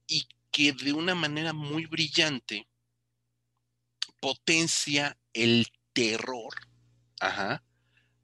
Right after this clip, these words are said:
más que el onirismo que hace grande a la película de Argento,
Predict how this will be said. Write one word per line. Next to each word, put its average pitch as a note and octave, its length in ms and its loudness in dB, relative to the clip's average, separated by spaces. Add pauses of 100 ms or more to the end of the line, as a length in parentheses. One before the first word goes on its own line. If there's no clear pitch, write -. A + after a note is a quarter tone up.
más B2+ 380 2
que D#3 160 2
el C3+ 160 6
onirismo A2 880 2 (1160)
que B2 220 4
hace A#2+ 520 0 (800)
grande A2+ 440 4
a A2 40 2
la G2 100 -2
película F#2+ 580 -10
de G2+ 100 -2
Argento, C#3 460 -4